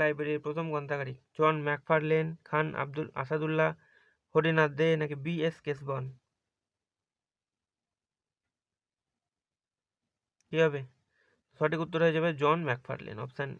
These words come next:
এ হয়ে যাবে আমাদের সঠিক উত্তর। ডিটেলস আমরা পড়ে নেবো। দেখো, জন ম্যাকফারলেন ছিলেন ইম্পেরিয়াল লাইব্রেরির, বর্তমানে National Library of India যেটার নাম, ঠিক আছে?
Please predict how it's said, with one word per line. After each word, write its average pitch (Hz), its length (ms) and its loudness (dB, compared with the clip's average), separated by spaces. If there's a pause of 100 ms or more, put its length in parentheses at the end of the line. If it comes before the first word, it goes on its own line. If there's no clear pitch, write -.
এ 147 180 -4
হয়ে 147 120 2
যাবে 131 120 -4
আমাদের 127 260 -2 (520)
সঠিক 135 300 -6
উত্তর। 131 320 -12 (2750)
ডিটেলস 160 340 0
আমরা 160 180 2
পড়ে 160 200 4
নেবো। 160 220 4
দেখো, 131 220 2 (1040)
জন 160 280 10
ম্যাকফারলেন 156 580 2
ছিলেন 147 300 2 (480)
ইম্পেরিয়াল 160 500 4
লাইব্রেরির, 147 540 4 (440)
বর্তমানে 156 600 4 (360)
National 160 460 0
Library 143 380 4
of 147 120 -12
India 127 240 -4 (220)
যেটার 139 280 -4
নাম, 127 120 2 (800)
ঠিক 190 100 0
আছে? 175 160 2